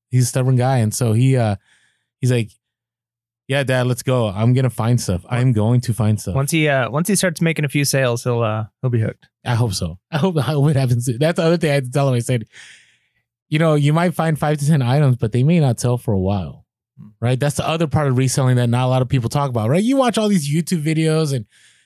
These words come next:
Speaker 1: you know, no one talks about, "Hey, I had this listed for a month or two or six or a year," right? I share that all the time, even to people's surprise that I have stuff that I sourced four years ago that I just sold. Uh, unless you're selling hot items,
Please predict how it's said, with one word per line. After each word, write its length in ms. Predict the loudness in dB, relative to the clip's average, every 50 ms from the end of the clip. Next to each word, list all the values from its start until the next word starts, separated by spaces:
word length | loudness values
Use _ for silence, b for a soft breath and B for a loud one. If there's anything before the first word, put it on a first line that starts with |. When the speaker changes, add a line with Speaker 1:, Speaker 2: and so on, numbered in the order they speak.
| b b b b b b b -4
Speaker 1:
you 140 | -2 0 2
know, 420 | 2 2 2 0 0 -2 -2 -4 -2
no 160 | -2 0 2 2
one 180 | 2 0 0
talks 300 | 0 0 -2 -2 -4 -4
about, 300 | -4 -2 -2 0 0 0
"Hey, 180 | 0 0 0 0
I 140 | -2 -2 0
had 240 | 0 0 0 0
this 200 | 0 -2 -2 0
listed 380 | 0 0 0 0 0 -2 -2 -2
for 260 | -4 -4 -2 -2 0
a 60 | 0
month 320 | 0 0 2 2 0 -2 -2
or 140 | -4 -4 -4
two 280 | -2 0 0 2 2 2
or 120 | 2 2
six 420 | 0 0 0 0 -2 -2 -4 -6 -6
or 220 | -2 -2 0 0
a 60 | 0
year," 400 | 0 0 -2 -2 -4 -6 -10 -8 -4
right? 260 | -2 -2 -2 -2 -2
I 100 | -2 -4
share 260 | -2 -2 -2 0 0
that 100 | 0 0
all 220 | 0 0 0 -2 -2
the 60 | -2
time, 400 | 0 2 2 2 2 0 -2 -2 b b b b b b b
even 220 | 0 2 2 2
to 100 | 0 -2
people's 260 | -2 0 0 0 0
surprise 440 | -2 -2 -2 -2 0 0 0 0 0
that 100 | 0 0
I 80 | 0 0
have 100 | -2 -2
stuff 240 | -4 -4 -4 -2 -2
that 180 | -2 0 0
I 100 | 0 0
sourced 380 | -2 -2 -2 -2 -2 -2 -2 -4
four 180 | -4 -2 0 2
years 260 | 2 2 2 0 0
ago 140 | 0 0 0
that 100 | 0 0
I 40 |
just 200 | -2 -4 -6 -4
sold. 300 | -2 -2 -2 -2 -2 -4 -8 b b b b b b b b b b b
Uh, 200 | -4 -4 -2 0
unless 320 | 0 2 2 2 0 0
you're 80 | -2 -2
selling 260 | 0 0 0 2 2
hot 220 | 2 0 0 2 2
items, 600 | 2 2 2 2 2 0 0 -2 -4 -6 -12